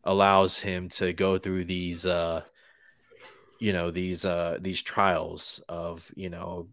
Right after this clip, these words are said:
coming to terms with this curse of, you know, something that he really didn't ask for. And then to add to his tragedy, you know, losing his mother and blaming it on his father.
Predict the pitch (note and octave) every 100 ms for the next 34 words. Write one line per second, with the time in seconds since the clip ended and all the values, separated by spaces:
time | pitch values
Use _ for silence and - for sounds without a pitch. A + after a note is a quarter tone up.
0 | _ - G#2 G2 F2+ - G2+ G2 F2+ F#2+
1 | F2+ F2+ - F2 - - - - - G2+
2 | F2 - - - - F2+ E2+ E2 E2 E2+
3 | - - _ - F#2 E2+ E2+ E2+ C2 _
4 | _ _ _ _ - - D3 E3 B2+ A#2+
5 | A2+ A2+ A2 G#2 F2+ F2+ G2 - F2+ F2+
6 | F2 - - F#2+ F#2 F#2 F#2+ A2 A2 F2
7 | F#2 - - F2 F2 E2+ F2 F2 F2 _
8 | _ _ _ _ _ - - _ _ G2
9 | F#2 F2 G2 F#2+ G2 F#2+ F#2 G2+ G2+ F2+
10 | F2 F2 F#2+ F2+ F2 E2+ E2+ E2+ E2+ -
11 | G#2+ D#2+ -